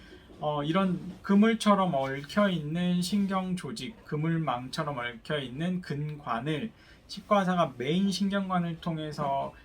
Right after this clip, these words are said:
약제를 주입하고 잘 찾아가지고 메인 신경관도 실은 안 찾아서,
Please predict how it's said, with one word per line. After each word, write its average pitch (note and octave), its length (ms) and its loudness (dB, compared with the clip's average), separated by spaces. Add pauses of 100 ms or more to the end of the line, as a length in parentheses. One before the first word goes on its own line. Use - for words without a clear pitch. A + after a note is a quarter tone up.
(160)
약제를 D3 560 -4
주입하고 C#3 880 -6
잘 C3+ 320 -6
찾아가지고 F3 760 -4
메인 A3 280 6
신경관도 G#3+ 580 2
실은 D#3+ 340 -4
안 A#2+ 220 -4
찾아서, C#3 680 -2